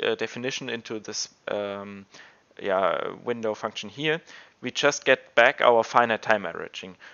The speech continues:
So this is just a special case of the more general case of, uh, defined by Krakos. Um, yeah,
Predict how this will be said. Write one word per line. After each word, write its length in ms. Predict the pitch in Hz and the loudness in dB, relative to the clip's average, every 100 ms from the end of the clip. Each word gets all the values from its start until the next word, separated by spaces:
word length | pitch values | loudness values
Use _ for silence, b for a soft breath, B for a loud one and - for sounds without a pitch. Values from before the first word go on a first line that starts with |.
| B B | B B
So 180 | - 120 | 0 2
this 220 | 120 131 | 2 0
is 100 | 135 | -2
just 280 | - 127 - | 2 2 0
a 60 | 113 | -4
special 320 | - 107 98 | 0 0 -2
case 380 | - 113 107 - | 4 6 6 2
of 160 | - | -6
the 80 | - | -6
more 160 | 98 95 | -6 -4
general 380 | 104 104 90 90 | -4 -4 -6 -6
case 300 | - 95 - | -6 -6 -6
of, 220 | - - | -10 -10
uh, 180 | - - - | -10 -10 -12
defined 300 | - 104 92 | -6 -4 -4
by 80 | - | -10
Krakos. 560 | - 90 - - - - b b b b b b b - | -8 -8 -8 -12 -12 -14 b b b b b b b 2
Um, 720 | 117 117 117 117 120 123 117 - - _ _ _ _ | 6 6 6 -2 -10 -10 -12 -18 -20 _ _ _ _
yeah, 260 | 113 95 | 0 2